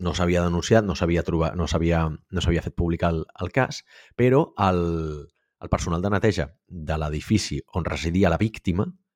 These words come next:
troba una maleta amb el tors del cadàver. Només el tors. Val? Ni caps, ni peus, ni braços, ni mans, res. Només el tors. Vale? Una maleta que feia molta pudor, abandonada al, al, a la part de darrere de l'edifici,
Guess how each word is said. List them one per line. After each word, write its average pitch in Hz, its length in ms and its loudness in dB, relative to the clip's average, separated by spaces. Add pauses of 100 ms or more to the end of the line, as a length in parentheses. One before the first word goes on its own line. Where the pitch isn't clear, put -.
(580)
troba 113 380 4
una 101 220 0
maleta 98 460 -2 (1120)
amb 92 160 -4
el 90 180 -4
tors - 460 -2 (600)
del 87 200 -4
cadàver. 73 340 -6 (100)
Només 185 240 4
el 127 120 2
tors. - 340 -6 (260)
Val? 85 320 -6
Ni 87 160 -6
caps, 139 460 -2 (100)
ni 80 160 -10
peus, 131 440 2
ni 80 100 -10
braços, 113 480 -2 (100)
ni 82 80 -4
mans, 110 380 0 (280)
res. - 240 -4
Només 98 220 0
el - 200 4
tors. - 300 0
Vale? 92 160 2 (260)
Una 101 100 2
maleta 90 200 4
que - 60 -10
feia 85 180 0
molta 92 260 2
pudor, 127 260 6
abandonada 85 540 2 (100)
al, 78 220 -4
al, 71 200 -6 (560)
a 82 100 -2
la 80 60 0
part 82 140 0
de 92 60 4
darrere 90 340 4
de 78 140 4
l'edifici, 95 540 2